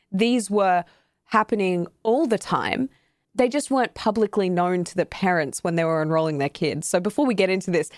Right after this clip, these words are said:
it's not like the parents knew any of this shit happened. All they saw was no drugs, no violence, no sex. This list of rules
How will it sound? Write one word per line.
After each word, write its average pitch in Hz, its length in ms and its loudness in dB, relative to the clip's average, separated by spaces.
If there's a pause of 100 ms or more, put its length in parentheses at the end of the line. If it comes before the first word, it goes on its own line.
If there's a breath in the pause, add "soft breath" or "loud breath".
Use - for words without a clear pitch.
(140)
it's 214 240 -2
not 294 240 2
like 285 240 2
the 240 80 -4
parents 220 540 0
knew 202 280 2
any 190 200 2
of 175 60 -2
this 175 120 -2
shit - 220 -4
happened. 151 360 -2
All 247 160 2
they 262 180 2
saw 202 280 0
was 180 240 -2
no 143 100 0
drugs, 214 360 -2
no 240 100 0
violence, 175 580 -2 (240 soft breath)
no 180 120 -2
sex. - 440 -8 (760 soft breath)
This 254 340 2
list 226 380 0
of 180 160 -4
rules 226 520 2